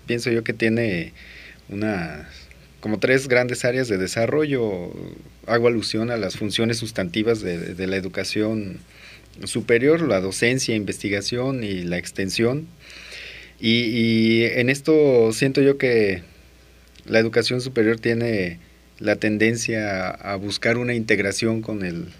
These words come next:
sector productivo, a dar respuesta a la necesidad social que existe de empleo, de, de que los profesionistas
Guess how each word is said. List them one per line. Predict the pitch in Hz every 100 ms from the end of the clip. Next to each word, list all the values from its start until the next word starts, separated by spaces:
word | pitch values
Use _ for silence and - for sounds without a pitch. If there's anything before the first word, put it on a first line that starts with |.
| -
sector | - 104 - 110 107
productivo, | 117 98 85 - 95 120 - - - - -
a | - 92
dar | 98 104
respuesta | 107 - 110 113 113 110 98 95
a |
la | 92
necesidad | 95 92 101 - 101 107
social | 107 107 110 107 110
que | 104
existe | 92 - 98 - 104
de | 92 87
empleo, | 85 87 120 123 117 120 - - - -
de, | 85 85 82 82 80 82 - -
de | 90
que | 82
los | 90 -
profesionistas | 95 90 98 107 98 107 110 104 101 - -